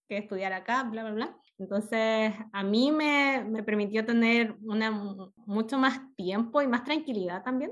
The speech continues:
Bueno, igual también tengo que pensar que estudié mi bachelor al comienzo de mis veinte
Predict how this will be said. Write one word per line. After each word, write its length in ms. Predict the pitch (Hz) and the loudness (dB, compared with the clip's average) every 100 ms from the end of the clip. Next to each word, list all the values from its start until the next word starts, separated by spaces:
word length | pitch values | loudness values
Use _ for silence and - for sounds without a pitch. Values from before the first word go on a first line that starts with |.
| - _ | -10 _
Bueno, 200 | 247 240 208 | 4 6 6
igual 240 | 214 240 | 4 4
también 560 | 294 269 254 262 285 - | 6 6 6 4 2 -2
tengo 200 | 233 247 | 0 2
que 100 | 254 | 2
pensar 340 | 233 220 226 226 | 0 0 -2 0
que 180 | 262 | -4
estudié 280 | 220 - 214 | -4 -2 0
mi 120 | 226 | 2
bachelor 540 | 220 214 247 240 233 - _ _ - | 2 0 -2 -4 -4 -8 _ _ -4
al 380 | 208 208 202 - | 0 0 -2 -8
comienzo 400 | - 196 202 247 | -4 -2 -2 -2
de 100 | 247 | 0
mis 200 | 240 196 | 2 0
veinte 760 | 180 165 170 220 247 - 302 | -4 -6 -2 -2 -2 -2 -2